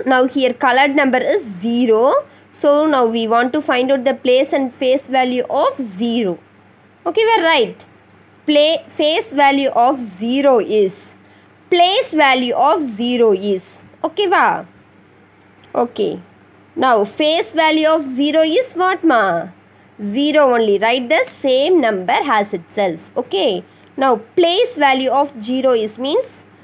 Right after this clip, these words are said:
put ones, tens. Ones, tens, hundred, thousand. Now zero in sitting in which place? Ones place. So put zero ones equal to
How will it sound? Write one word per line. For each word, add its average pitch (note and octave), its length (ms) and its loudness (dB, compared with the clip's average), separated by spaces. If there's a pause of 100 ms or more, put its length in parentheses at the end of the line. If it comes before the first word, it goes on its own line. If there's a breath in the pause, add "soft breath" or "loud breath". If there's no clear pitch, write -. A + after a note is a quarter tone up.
(160 soft breath)
put A4 200 0
ones, C#4 340 0
tens. G3+ 400 -2 (100)
Ones, A#3 720 -2 (240)
tens, C4+ 500 0
hundred, B3+ 720 -2 (920)
thousand. A#3+ 520 0 (320)
Now A#3+ 180 2
zero D4+ 300 -2
in E4+ 200 2
sitting E4+ 280 -2
in E4 140 2
which D#4 260 -6
place? A4 480 -2 (540)
Ones A#3+ 560 0
place. G3+ 360 -2
So F#3 460 -2 (120)
put C#4 420 0 (440)
zero C#4+ 800 0
ones G#3+ 1080 0 (380)
equal A3+ 640 -2 (100)
to G#3 500 0